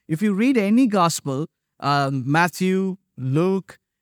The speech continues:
if you, if you read those gospels, you see that it's mostly highlighted on the events around Jesus.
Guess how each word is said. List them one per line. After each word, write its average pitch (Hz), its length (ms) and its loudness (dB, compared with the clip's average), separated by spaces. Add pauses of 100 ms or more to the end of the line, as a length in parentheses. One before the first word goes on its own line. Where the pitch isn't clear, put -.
(160)
if 156 120 -2
you, 185 240 0
if 175 160 -2
you 185 120 2
read 226 320 0
those 220 360 0
gospels, 190 640 -2
you 185 160 -2
see 233 300 -2
that 208 180 -2
it's 170 240 -6
mostly 247 640 -2 (440)
highlighted 214 760 0
on 185 280 0
the 170 100 0 (100)
events 190 720 2
around 165 480 0
Jesus. 139 720 -4